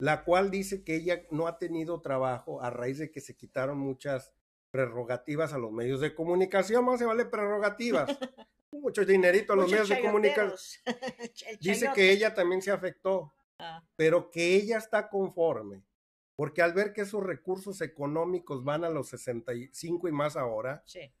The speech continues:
Speaker 1: a jóvenes construyendo futuro, que, ah, ¿cómo les duele eso?
Speaker 2: Les
Speaker 1: Bueno,
Speaker 2: duele muchísimo. <laughs>
Speaker 1: prefieren a los jóvenes en la calle o prefieren teniéndolos aprendiendo un oficio y que aprendan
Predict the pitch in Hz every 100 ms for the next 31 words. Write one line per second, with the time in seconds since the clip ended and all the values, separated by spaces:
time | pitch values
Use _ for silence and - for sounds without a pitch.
0 | _ _ - 131 - 175 208 202 160 -
1 | 139 131 135 165 185 156 135 175 170 170
2 | 208 240 - 311 311 302 240 196 240 247
3 | 233 214 208 226 214 _ _ - 208 202
4 | 240 208 190 240 - 226 269 269 208 175
5 | 226 254 233 196 156 220 233 220 196 190
6 | 180 170 196 214 220 220 - - 160 -
7 | _ _ - 160 185 196 208 185 160 185
8 | 190 175 143 131 143 147 170 175 180 160
9 | 147 - 170 175 _ _ _ - 269 262
10 | - _ _ _ _ _ - 147 143 170
11 | 196 202 202 202 196